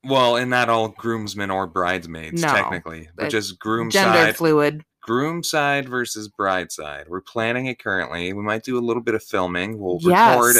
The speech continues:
Speaker 1: an episode about it,
Speaker 2: We
Speaker 1: of
Speaker 2: will be
Speaker 1: course.
Speaker 2: filming for sure. I will,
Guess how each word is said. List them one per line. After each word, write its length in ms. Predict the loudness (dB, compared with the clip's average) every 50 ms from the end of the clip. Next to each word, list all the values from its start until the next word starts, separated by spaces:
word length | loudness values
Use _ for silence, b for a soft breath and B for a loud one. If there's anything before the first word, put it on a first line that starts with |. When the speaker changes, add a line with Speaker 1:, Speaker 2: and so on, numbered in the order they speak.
| 4
Speaker 1:
an 140 | 2 0 -2 -4
episode 520 | -6 -6 -4 -4 -4 -2 0 0 0 0
about 340 | 0 -2 -2 -2 -2 0 0
it, 80 | 2 4
Speaker 2:
We 120 | 4 4 6
Speaker 1:
of 80 | 6
Speaker 2:
will 220 | 6 6 6 6 6
be 80 | 6
Speaker 1:
course. 120 | 4 6 4
Speaker 2:
filming 320 | 4 4 4 4 2 2
for 140 | 0 0 0
sure. 340 | 2 2 2 4 2 2 4
I 160 | 4 4 6 6
will, 200 | 6 4 4